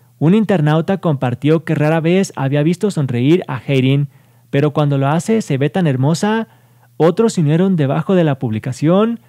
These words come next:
dejando comentarios como, "Ella es tan bonita como una I A, parece que ni siquiera tenía frenillos. No entiendo cómo alguien puede ser tan hermoso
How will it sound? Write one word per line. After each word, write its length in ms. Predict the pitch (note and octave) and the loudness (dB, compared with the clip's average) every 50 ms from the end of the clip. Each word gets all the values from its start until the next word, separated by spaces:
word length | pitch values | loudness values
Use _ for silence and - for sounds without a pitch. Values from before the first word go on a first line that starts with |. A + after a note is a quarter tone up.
| _ _ _ _ _ | _ _ _ _ _
dejando 500 | C#3+ C3 C3 - - D#3+ F3 G3 G#3+ G#3 | -2 -2 -2 0 0 0 0 0 -2 -2
comentarios 640 | - F#3+ D#3 B2 A2+ A2 - B2 A#2+ D3+ D#3 D3 - | -2 -2 -2 -2 -2 -2 -2 0 0 2 0 0 -2
como, 500 | - C#3 C3+ C3+ C3+ C3 C3 C3 B2 - _ _ _ _ _ _ | -2 0 2 2 2 2 2 0 -2 -6 _ _ _ _ _ _
"Ella 240 | _ C3+ D3 F3 G#3 | _ 0 2 4 2
es 80 | G#3 - | 2 2
tan 160 | - G3 F3 | 0 0 0
bonita 560 | D3+ C3+ B2 B2+ D3 - F#3+ G3 G#3 G#3+ A3 - _ _ _ _ | 0 2 0 0 0 0 0 0 0 -2 -4 -8 _ _ _ _
como 300 | - C#3 C3 B2 B2+ C3+ | -2 0 0 2 2 2
una 260 | D#3+ F3+ G3+ G3+ - - | 2 2 2 0 -2 -2
I 180 | - D3+ C#3+ C3+ | 0 2 2 2
A, 300 | B2+ B2+ C3+ C#3 C3 - _ _ | 2 2 0 -2 -4 -8 _ _
parece 360 | _ C3 C3+ D#3+ F#3 - B3+ A#3+ | _ -2 0 0 0 0 -2 0
que 120 | - F#3 | 0 0
ni 80 | D3+ C3+ | 0 0
siquiera 480 | - - C3 - D3+ D#3+ F3 G3 G3+ - | -2 -6 -2 -2 0 2 2 0 0 -2
tenía 360 | - C#3+ C3 C3 C#3 D3 D3 | -2 -2 0 0 0 0 0
frenillos. 680 | - D#3 D3 C3 B2+ B2+ B2 B2+ C3 C3 C#3 C3+ - - - _ _ _ _ _ _ _ _ _ _ _ _ _ | 0 0 0 0 0 0 0 2 2 0 0 -2 -4 -12 -20 _ _ _ _ _ _ _ _ _ _ _ _ _
No 140 | B2+ C#3 E3 | 2 4 4
entiendo 520 | F#3 F#3+ - G#3 G#3 G3+ G3+ G#3+ G#3 G#3 | 4 2 2 2 2 2 2 0 0 0
cómo 240 | - C#3 B2+ A#2 A#2 | -2 -2 -2 0 0
alguien 300 | B2+ C#3+ C#3+ F3 F3+ E3+ | 0 2 2 2 0 0
puede 280 | - - F3 F3+ F#3 F3 | 0 0 2 2 2 2
ser 300 | - E3+ F3 F#3+ G3+ F#3+ | 2 2 2 2 2 0
tan 200 | - D#3 C3+ B2+ | -2 -2 -2 -2
hermoso 680 | A#2 A#2 A#2 B2+ D3+ E3 - - G#3 G#3+ A3+ A#3 A#3 | -2 -2 0 0 0 0 0 2 2 2 2 2 0